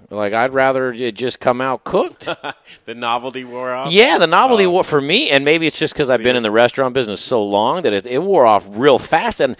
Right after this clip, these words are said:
Speaker 2: It's
Speaker 1: and
Speaker 2: like bagging your own groceries to you?
Speaker 1: Well, but yeah, but even worse than that, though, because it's, you know, and I don't know, and I'm not trying to make light of it or make a joke or anything,
Speaker 2: It's,
Speaker 1: but
Speaker 2: it's
Speaker 1: it, like,
Speaker 2: novelty.
Speaker 1: serious,
Speaker 2: It's
Speaker 1: you know, like,
Speaker 2: novelty.
Speaker 1: halfway through, I'm like, "I'd rather not cook the rest of this stuff. I'd rather just eat dinner."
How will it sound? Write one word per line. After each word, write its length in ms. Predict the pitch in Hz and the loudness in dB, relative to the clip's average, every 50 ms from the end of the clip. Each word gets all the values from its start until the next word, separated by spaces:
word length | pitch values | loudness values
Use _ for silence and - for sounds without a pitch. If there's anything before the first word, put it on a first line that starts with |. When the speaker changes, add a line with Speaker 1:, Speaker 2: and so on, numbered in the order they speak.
| - - - | -14 -20 -16
Speaker 2:
It's 140 | - 113 - | -14 -6 -2
Speaker 1:
and 100 | 135 127 | 0 0
Speaker 2:
like 240 | 127 113 - _ - | 0 -2 -6 _ -8
bagging 420 | 120 113 117 120 110 120 117 120 | -6 -6 -6 -6 -8 -10 -14 -12
your 140 | 117 113 113 | -12 -10 -10
own 140 | 113 110 104 | -10 -12 -12
groceries 600 | 98 101 104 113 113 - - 127 127 175 190 196 | -12 -12 -10 -10 -12 -14 -16 -16 -16 -16 -16 -14
to 60 | 208 131 131 135 143 165 | -14 -12 -12 -12 -14 -14
you? 180 | - - 285 | -14 -16 -14
Speaker 1:
Well, 420 | - 202 220 240 233 220 220 208 196 185 175 170 165 180 170 175 175 156 | -8 0 2 4 4 4 2 0 -4 -8 -10 -10 -12 -14 -18 -20 -14 -6
but 160 | 143 208 202 | -4 -4 0
yeah, 220 | 185 240 311 330 302 | 4 6 6 6 8
but 140 | 196 196 | 6 6
even 380 | 214 214 180 175 165 147 135 127 | 6 6 4 2 0 -2 -8 -2
worse 360 | 135 175 226 247 254 - - | 6 8 8 8 8 6 4
than 220 | - 208 196 196 202 | 2 2 2 2 2
that, 240 | 240 339 427 - - | 0 2 2 0 4
though, 180 | - 190 165 147 | 4 4 4 4
because 380 | 139 143 - - 180 170 - | 2 0 0 0 0 0 0
it's, 240 | 170 165 143 - - | -2 -6 -6 -8 -10
you 240 | 170 180 170 165 180 | -10 -10 -6 -6 -4
know, 180 | 175 165 165 151 - - - - - | -2 0 -2 -2 -4 -8 -14 -6 0
and 180 | - 165 175 - - | 0 0 0 0 -2
I 160 | 220 269 302 | 2 4 4
don't 180 | 247 156 107 | 4 4 2
know, 340 | 90 82 76 78 87 110 127 - | 0 -6 -8 -8 -12 -14 -10 -6
and 180 | 147 165 180 190 | -4 -2 0 0
I'm 100 | 196 247 | 0 2
not 180 | 330 - 214 | 2 0 2
trying 160 | - 214 185 | 2 2 2
to 60 | 165 156 | 2 4
make 180 | 151 143 117 | 2 2 4
light 280 | 120 127 135 160 190 196 | 4 4 6 6 4 4
of 100 | 185 170 | 2 2
it 120 | 113 123 | 0 0
or 40 | 131 | 0
make 200 | 147 147 147 - | 0 -2 -4 -4
a 60 | 131 | -4
joke 320 | 104 104 139 160 202 202 165 | -4 2 2 4 4 2 0
or 40 | |
anything, 180 | 170 208 339 - | -4 -4 -4 -4
Speaker 2:
It's, 80 | 143 - | 0 2
Speaker 1:
but 120 | 139 143 | 2 2
Speaker 2:
it's 40 | 143 | 4
Speaker 1:
it, 40 | 135 | 4
like, 160 | 135 127 104 | 2 2 2
Speaker 2:
novelty. 120 | 104 104 | 0 0
Speaker 1:
serious, 500 | - 180 214 311 370 302 170 143 135 127 | 0 2 2 2 2 2 2 2 0 0
Speaker 2:
It's 80 | - 143 | -2 -6
Speaker 1:
you 80 | 147 | -4
know, 160 | 147 143 143 139 | -2 0 0 2
like, 200 | 139 135 131 - | 2 2 2 0
Speaker 2:
novelty. 180 | 135 - - | -4 -10 -4
Speaker 1:
halfway 360 | - 156 151 151 - 165 156 | -2 -2 -2 0 0 -2 -2
through, 260 | 143 - - 226 285 392 | -2 -2 -4 -2 -2 -2
I'm 100 | - 151 | -2 -4
like, 180 | 127 127 - - | -6 -6 -6 -4
"I'd 180 | 151 175 170 | -4 -4 -2
rather 240 | 185 180 180 175 165 | -2 -4 -2 -4 -6
not 300 | 156 160 165 156 - - | -6 -6 -6 -6 -8 -6
cook 240 | - 202 196 _ - | -4 -4 -4 _ -4
the 80 | 165 | -4
rest 260 | 147 151 175 190 - - | 0 0 -2 -2 -4 -10
of 80 | 156 131 | -8 -6
this 140 | 139 143 | -6 -8
stuff. 380 | - - - 180 226 254 - - | -8 -6 -6 -6 -6 -6 -6 -8
I'd 140 | 135 - 117 | -8 -6 -6
rather 220 | 123 127 127 131 | -8 -8 -8 -12
just 240 | 120 123 131 - - | -12 -12 -14 -12 -14
eat 140 | 135 135 131 | -16 -10 -6
dinner." 340 | 139 147 202 269 262 - | -6 -6 -6 -8 -16 -20